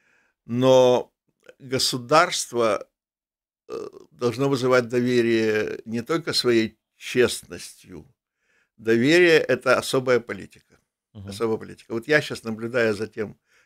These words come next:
Speaker 1: как ведут себя руководители нашей страны. Очень
Speaker 2: Мгм.
Speaker 1: часто они вызывают недоверие, потому что они не чувствуют,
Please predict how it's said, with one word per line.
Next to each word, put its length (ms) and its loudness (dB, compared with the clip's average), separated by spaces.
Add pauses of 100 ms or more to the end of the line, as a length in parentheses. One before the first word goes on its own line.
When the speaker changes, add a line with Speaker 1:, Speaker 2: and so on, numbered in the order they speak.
(140)
Speaker 1:
как 180 -14
ведут 260 -4
себя 240 -8
руководители 500 -8
нашей 280 -12
страны. 400 -16
Очень 280 -6
Speaker 2:
Мгм. 60 -8
Speaker 1:
часто 560 -2 (640)
они 640 0
вызывают 640 0
недоверие, 720 0
потому 260 -8
что 160 -8
они 160 -2
не 160 -2
чувствуют, 680 -4